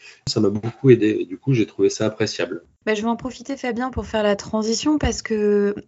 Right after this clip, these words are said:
Speaker 2: nous, on s'est croisés à l'occasion, euh, d'un atelier de pratique réflexive que moi, j'ai animé dans une rencontre interprofessionnelle et c'est toi qui as, euh,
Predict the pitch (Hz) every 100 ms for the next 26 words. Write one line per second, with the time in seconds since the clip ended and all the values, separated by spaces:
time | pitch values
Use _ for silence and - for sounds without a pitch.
0 | - 240 240 - 220 - 220 226 247 220
1 | 214 214 208 226 233 208 196 214 202 202
2 | 226 226 214 220 208 208 - 208 214 208
3 | 247 - 214 190 190 214 220 226 208 208
4 | 214 220 277 294 233 196 196 190 196 -
5 | 220 214 202 196 196 - 196 208 196 208
6 | 254 320 - - - - 196 185 202 254
7 | 254 - 214 190 185 180 185